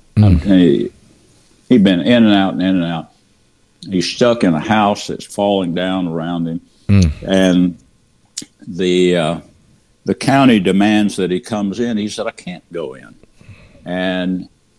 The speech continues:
Speaker 2: he can't go in because he's afraid – he won't even get back home alive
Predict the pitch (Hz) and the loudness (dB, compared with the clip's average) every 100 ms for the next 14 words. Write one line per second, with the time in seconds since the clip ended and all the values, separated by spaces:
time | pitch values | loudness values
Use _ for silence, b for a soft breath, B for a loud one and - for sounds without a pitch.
0 | _ 101 - - 160 151 113 117 110 120 | _ -8 -2 2 2 2 2 4 4 6
1 | 139 95 104 113 _ _ _ _ - - | 4 2 -2 -4 _ _ _ _ -20 -6
2 | - 101 110 107 123 - 147 - 113 107 | -2 0 2 2 2 0 0 -2 0 2
3 | 104 104 _ _ _ _ _ - _ _ | 0 -2 _ _ _ _ _ -20 _ _
4 | _ - 131 139 127 120 117 104 107 92 | _ -2 0 2 2 4 4 2 0 0
5 | 107 - 98 92 - 95 90 85 98 92 | -2 -2 -4 -4 -4 -2 0 -2 -2 -4
6 | 73 64 73 | -4 -10 -14